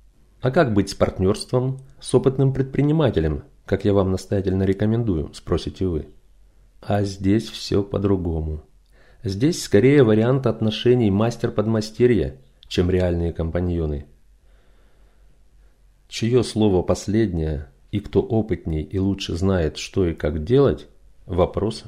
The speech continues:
решён. Или не спорьте, или отделяйтесь. А не отделяться и спорить — глупо. Так же глупо, как спорить и ругаться с собственной женой.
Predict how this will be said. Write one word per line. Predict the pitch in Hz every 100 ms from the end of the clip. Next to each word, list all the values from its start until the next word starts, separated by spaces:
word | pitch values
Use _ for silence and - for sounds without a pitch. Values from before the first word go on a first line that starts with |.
| -
решён. | - 78 - 73 - - - _ _ _ _ -
Или | 165 147 104
не | 95 92
спорьте, | - - 87 101 151 180 175 -
или | 190 190 185 -
отделяйтесь. | 127 113 107 90 85 78 73 - - - - _ _ _ _
А | -
не | 120 120
отделяться | 120 120 139 120 - - - 101
и |
спорить — | - - 156 123 80 - - - _
глупо. | 95 101 107 - 82 - _ _ _ _ _ _ - _ _ _
Так | - 117 98
же | 92
глупо, | 95 139 143 87
как | 87 -
спорить | - 107 101 - -
и | 95
ругаться | 90 87 135 143 87 76
с | -
собственной | - 110 - 110 101 95
женой. | 92 101 78